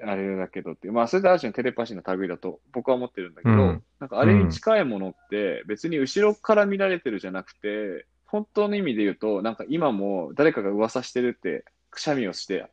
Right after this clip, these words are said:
Speaker 1: 誰かが噂してるのを感じるみたいな話とかってあると思うんですよ。
Speaker 2: うんうん。
Speaker 1: で、あれってまあ、なんつうのかな、その、すごいこう、なんつうの、チャ-、チャネ-、チャンネルを、チャンネル合わせるみたいな、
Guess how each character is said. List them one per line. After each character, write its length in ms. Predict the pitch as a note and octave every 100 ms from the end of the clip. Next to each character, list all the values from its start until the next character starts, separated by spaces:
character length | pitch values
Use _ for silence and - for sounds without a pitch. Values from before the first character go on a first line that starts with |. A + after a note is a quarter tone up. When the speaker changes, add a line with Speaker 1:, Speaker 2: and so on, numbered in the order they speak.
| -
Speaker 1:
誰 160 | C#3+
か 100 | D3+
が 60 | A2+
噂 260 | G#2+ A#2+ C3
し 80 |
て 60 | -
る 20 |
の 40 | G#2
を 20 |
感 220 | - A#2
じ 100 | A#2
る 80 | A#2+
み 100 | G#2+
た 100 | F#2
い 40 | E2+
な 60 |
話 160 | F2+ F#2
と 60 |
か 80 | F#2+
っ 20 |
て 80 | F2
あ 40 | B2
る 100 | A2+
と 60 |
思 100 | F2+
う 20 |
ん 0 |
で 60 | D#2+
す 60 | G1+
よ。 120 | G1+ _ _ _ _
Speaker 2:
う 40 | B2+
ん 260 | A2 F#2 -
う 60 |
ん。 100 | F#2
Speaker 1:
で、 60 | E2+
あ 60 | D3
れ 100 | F#3+
っ 20 |
て 180 | - G#3
ま 200 | G3 D3
あ、 60 |
な 140 | G#2 A#2+
ん 80 | B2
つ 120 | G#2+
う 20 |
の 100 | E2+
か 140 | E2
な、 140 | D#2 D2+
そ 120 | -
の、 200 | F#2 C2+
す 200 | - C3
ご 180 | B2 F3+
い 80 | D#3
こ 180 | A#2 G#2
う、 260 | - -
な 100 | F#2
ん 60 | F2
つ 80 | -
う 40 |
の、 80 | -
チ 140 | - D3
ャ-、 100 | -
チ 120 | C#3
ャ 60 |
ネ-、 240 | C3+ C#3+ C#3
チ 120 | -
ャ 40 | C#3
ン 40 |
ネ 80 | D3
ル 140 | D3+
を、 80 | A#2+
チ 100 | -
ャ 60 | E3
ン 60 |
ネ 100 | E3+
ル 100 | E3
合 60 | D3+
わ 100 | D3+
せ 140 | D#3
る 80 | D3
み 120 | G2
た 140 | F#2 E2+
い 80 | E2
な、 280 | A2+ G2